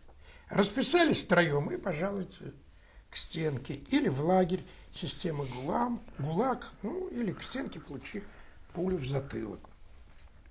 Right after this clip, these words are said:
Это сталинская новация.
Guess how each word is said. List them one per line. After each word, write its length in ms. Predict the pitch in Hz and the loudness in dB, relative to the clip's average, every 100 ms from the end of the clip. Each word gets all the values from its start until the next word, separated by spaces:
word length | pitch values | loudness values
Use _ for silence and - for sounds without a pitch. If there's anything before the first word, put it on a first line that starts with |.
| - - - - - - - - - - - - - - | -20 -20 -20 -18 -16 -18 -20 -20 -20 -20 -20 -20 -20 -2
Это 460 | - 214 254 247 269 | 8 10 10 8 0
сталинская 1200 | - - - 240 240 226 214 214 196 - 190 180 165 | 2 2 6 12 12 12 12 6 4 2 2 0 0
новация. 840 | 170 170 170 151 - - 143 143 | 0 2 2 2 -2 -8 -10 -14